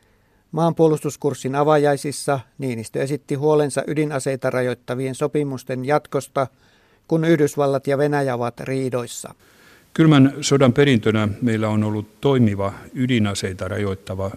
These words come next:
Speaker 2: sopimusjärjestelmä. Nyt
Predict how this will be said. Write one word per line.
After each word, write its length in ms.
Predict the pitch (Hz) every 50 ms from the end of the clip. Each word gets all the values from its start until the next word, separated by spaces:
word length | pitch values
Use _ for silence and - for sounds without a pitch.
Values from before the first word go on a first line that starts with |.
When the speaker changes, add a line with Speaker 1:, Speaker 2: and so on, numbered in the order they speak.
| - -
Speaker 2:
sopimusjärjestelmä. 1200 | - - 120 113 110 92 95 98 95 - - 104 95 92 90 87 87 - - - 98 92 90 87 101 - - _ _ _ _ _ _ _ _ _ _ _ _ _ _ _ _ _ _ _ - - _ - - - _ -
Nyt 380 | 156 147 139 147 - - -